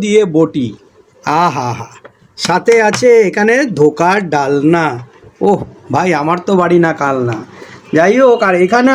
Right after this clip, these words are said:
আছে হচ্ছে লাউ ছেচকি। ওহ, বউ যা, যা ছেঁচে না। যাই হোক, কথায় হেভি ছেঁচে। আর এখানে আছে লোটে মাছের ঝুড়ো। এবার একবারে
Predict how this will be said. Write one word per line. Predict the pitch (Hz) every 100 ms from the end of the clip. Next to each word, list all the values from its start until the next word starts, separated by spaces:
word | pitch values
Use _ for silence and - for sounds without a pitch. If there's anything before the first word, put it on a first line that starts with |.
| 247
আছে | 208 247
হচ্ছে | 220 - 202 220 294 - - - - 156
লাউ | 160 196 269 302 -
ছেচকি। | 170 175 - 202 170 123 120 - - - 180
ওহ, | 170 - - - - - 135
বউ | 170 208 208
যা, | 226 196
যা | 190 -
ছেঁচে | - 143 - 226 269
না। | 202 123 - - - - - 147
যাই | 196 226
হোক, | 202 - - - - -
কথায় | 151 156 196 175
হেভি | 165 185 -
ছেঁচে। | 175 - 123 - 143
আর | 156 -
এখানে | 170 226 240 254 196
আছে | 180 190 269 302 _ _ _
লোটে | 139 143 151 180 180
মাছের | 180 175 190 208 202 165
ঝুড়ো। | 123 160 180 196 185 160 170
এবার | 185 208 208
একবারে | 220